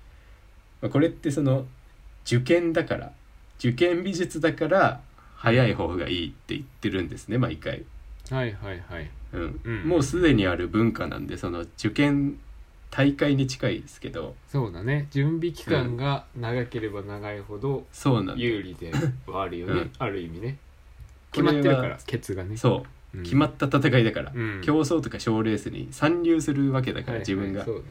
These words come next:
Speaker 1: すでにある文化に参入していくときには、もうそれなりの勝ち方とか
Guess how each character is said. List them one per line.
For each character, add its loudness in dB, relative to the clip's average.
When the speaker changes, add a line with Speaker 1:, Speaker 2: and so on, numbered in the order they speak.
Speaker 1:
す 2
で 6
に 8
あ 4
る 2
文 0
化 -4
に -4
参 4
入 4
し -4
て 0
い 2
く -10
と 0
き 0
に 4
は、 2
も 2
う 4
そ 2
れ 8
な 4
り 4
の 2
勝 0
ち -6
方 2
と -6
か -4